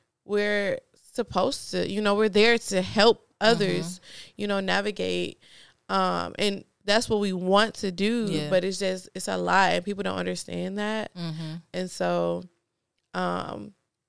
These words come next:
Speaker 1: it gets to the point where there's just like, "Oh, you're," like, you know, that's why they look at us as like, "Oh, yeah, just trying to take, you know,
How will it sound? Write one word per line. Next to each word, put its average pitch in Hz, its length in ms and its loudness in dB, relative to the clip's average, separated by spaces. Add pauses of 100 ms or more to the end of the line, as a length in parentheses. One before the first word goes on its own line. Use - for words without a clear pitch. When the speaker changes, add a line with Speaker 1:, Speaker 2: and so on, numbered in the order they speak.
(200)
Speaker 1:
it 98 100 -6
gets 175 300 -4
to 190 60 -8
the 180 80 -8
point - 320 -6
where 180 140 -6
there's 180 240 -4
just 180 260 -8
like, 170 320 -2 (460)
"Oh, 165 560 -2
you're," 175 460 -2
like, 190 340 2
you 202 100 -6
know, 185 120 0
that's 196 180 2
why 202 80 4
they 180 120 6
look 185 220 0
at 165 100 2
us 170 240 -2
as 165 400 -4
like, - 600 -4 (520)
"Oh, 165 80 -4
yeah, 170 180 0
just 170 160 -4
trying 165 140 -6
to 175 40 -10
take, - 340 -6
you 190 140 -12
know, - 220 -10